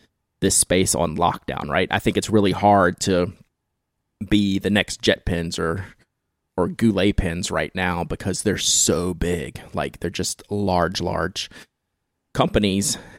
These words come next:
And the hard thing about breaking in is they're good companies, right? These are not big, bad companies like we would think of maybe some, like, traditional old, you know, not in our industry, brick and mortar, s-,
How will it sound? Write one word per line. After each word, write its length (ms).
And 640
the 120
hard 300
thing 180
about 220
breaking 360
in 320
is 140
they're 180
good 360
companies, 540
right? 320
These 300
are 40
not 240
big, 300
bad 300
companies 480
like 160
we 100
would 140
think 180
of 160
maybe 240
some, 220
like, 160
traditional 480
old, 320
you 100
know, 80
not 220
in 40
our 160
industry, 500
brick 260
and 80
mortar, 340
s-, 240